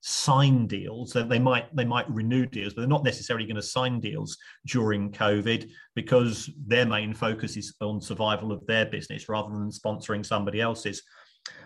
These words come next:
Um, so that's what we saw with Rangers, the, you know, a, a variety of directors. And, you know, I, I don't know the individual directors' names and investors' names. You know, I just sort of, I just see sort of lar-, you know, the, the large sums coming in.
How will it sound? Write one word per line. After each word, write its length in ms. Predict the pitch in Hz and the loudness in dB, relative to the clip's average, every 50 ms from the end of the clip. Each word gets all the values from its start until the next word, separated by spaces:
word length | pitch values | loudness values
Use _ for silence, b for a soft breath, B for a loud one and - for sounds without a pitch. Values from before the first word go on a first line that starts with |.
| B B | B B
Um, 180 | 120 120 123 131 | 4 4 4 4
so 140 | 131 - 143 | 4 4 4
that's 260 | 127 151 170 156 - | 6 6 4 4 4
what 140 | 151 147 - | 2 2 2
we 100 | 127 110 | 2 0
saw 200 | - - 151 151 | 2 4 4 4
with 160 | 143 139 123 | 4 4 4
Rangers, 520 | 127 131 127 127 123 117 127 123 117 117 - - | 4 2 2 2 0 -4 -4 -6 -6 -6 -2 0
the, 420 | 117 117 117 113 110 110 110 110 - - | 2 2 2 2 0 -2 -4 -8 -12 -10
you 120 | - 123 113 | -4 -4 -2
know, 180 | 107 120 104 - - - | -2 -2 -4 -6 -6 -6
a, 20 | |
a 40 | 120 | -4
variety 580 | - 117 107 107 120 127 131 127 127 127 - 117 | -2 0 2 4 4 6 6 4 2 0 -2 -4
of 100 | - - | -2 2
directors. 480 | 120 113 113 120 - - - 117 101 - | 2 4 4 2 0 -2 -8 -10 -8 -6
And, 160 | 123 123 127 - _ - | -6 -6 -6 -10 _ -4
you 80 | - 127 | -2 -2
know, 80 | 127 127 | 0 2
I, 200 | 131 139 135 135 - - _ - | 2 0 0 -2 -6 -12 _ -4
I 220 | - 127 131 123 107 - _ - | -2 -2 -2 -2 -6 -6 _ 2
don't 300 | 131 135 139 147 147 143 | 4 4 4 4 2 2
know 340 | 131 123 123 127 127 123 123 B B B B - | 2 2 4 2 2 -2 -4 B B B B -6
the 140 | 117 113 123 | -2 -2 -2
individual 560 | 123 117 113 107 123 120 120 - - 123 117 | 0 -2 -2 -2 -2 -4 -4 -6 -6 -6 -4
directors' 580 | - 120 113 113 120 120 - - 123 117 101 107 | -2 -2 0 0 0 -2 -2 -4 -10 -8 -6 -4
names 320 | 113 117 117 117 117 107 | -4 -2 -2 -2 -2 -4
and 100 | 110 110 | -4 -4
investors' 460 | 110 107 120 117 110 - - 107 - | -4 -4 -4 -4 -6 -6 -10 -10 -6
names. 280 | 117 113 113 113 110 110 | -4 -2 -2 -2 -2 -2
You 80 | 117 | 0
know, 60 | 110 113 | 0 0
I 140 | 113 117 | 0 0
just 180 | 117 117 117 - | -2 -4 -6 -6
sort 200 | 131 117 107 - | -6 -6 -6 -8
of, 80 | - - B B B B | -14 -18 B B B B
I 100 | 110 113 | -4 -4
just 180 | 113 113 110 - | -2 -4 -4 -2
see 160 | 123 117 107 | -2 -2 -2
sort 200 | - - 113 - | -2 -6 -8 -8
of 60 | 95 | -4
lar-, 280 | 110 113 113 110 113 127 | 0 2 2 2 0 0
you 100 | 113 101 | -2 -4
know, 100 | 95 92 | -4 -6
the, 120 | 98 - | -10 -8
the 120 | - 110 | -6 -4
large 320 | 107 117 113 107 104 101 - | 0 0 2 0 0 -2 -2
sums 360 | - - 143 143 135 135 - | 0 2 2 4 2 0 0
coming 320 | - - 113 113 113 113 | -2 -6 -6 -6 -6 -6
in. 200 | - - - - | -8 -10 -10 -12